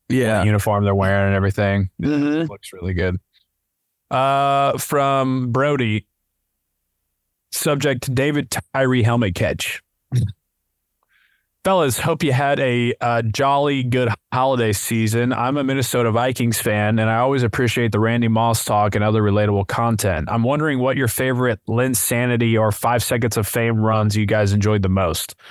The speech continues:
Speaker 2: Mine would be when Terrell Pryor failed as a Q B, then randomly put up one thousand yard receiving season a few years later,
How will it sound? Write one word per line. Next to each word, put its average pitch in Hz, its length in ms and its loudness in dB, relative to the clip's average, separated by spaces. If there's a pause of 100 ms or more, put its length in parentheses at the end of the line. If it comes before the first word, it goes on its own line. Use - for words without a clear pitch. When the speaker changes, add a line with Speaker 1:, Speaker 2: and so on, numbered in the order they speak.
(340)
Speaker 2:
Mine 156 260 0
would 160 120 0
be 151 140 0
when 143 140 -2
Terrell 139 340 0
Pryor 127 340 0
failed 123 320 0
as 117 80 0
a 113 60 0
Q 123 260 -2
B, 120 200 0
then 110 160 2
randomly 117 360 0
put 120 220 0
up 117 180 0
one 104 140 0
thousand 110 400 0
yard 110 220 2
receiving 107 440 0
season 107 400 0
a 95 40 2
few 107 180 0
years 101 240 2
later, 92 380 0